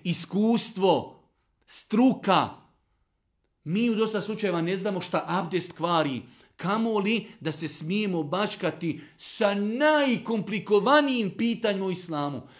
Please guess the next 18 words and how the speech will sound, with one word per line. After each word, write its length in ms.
Proglašavanje 920
pojedinca 720
nevjernikom 680
u 40
islamu 460
je 400
najteže 1000
i 80
najkomplikovanije 1080
pitanje. 540
Najveći 840
alimi 500
se 140
suzdržavaju 880
određenu 440
osobu 320
proglasiti 500
nevjernikom, 640